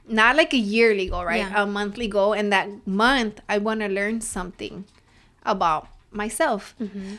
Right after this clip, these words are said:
Speaker 1: So I think that for the month of January, I wanna better my way of, my be-, my lifestyle of waking up.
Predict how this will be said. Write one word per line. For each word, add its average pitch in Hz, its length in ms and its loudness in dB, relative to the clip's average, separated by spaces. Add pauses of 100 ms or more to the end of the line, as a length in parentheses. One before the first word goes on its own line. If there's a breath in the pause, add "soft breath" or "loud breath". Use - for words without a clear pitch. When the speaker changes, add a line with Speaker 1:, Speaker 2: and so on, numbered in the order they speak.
Speaker 1:
So 247 260 4
I 226 160 8
think 247 380 -6 (100)
that 220 280 0
for 226 120 0
the 214 80 2
month 208 320 -4
of 214 160 0
January, 226 720 0
I 208 140 0
wanna 202 600 -2 (380)
better 220 460 2
my 220 200 -2
way 202 540 0 (340 loud breath)
of, 208 520 -4 (240 soft breath)
my 208 160 -4
be-, 202 180 -4
my 214 160 0
lifestyle 208 640 0
of 196 220 -2
waking 196 420 -4
up. - 220 -12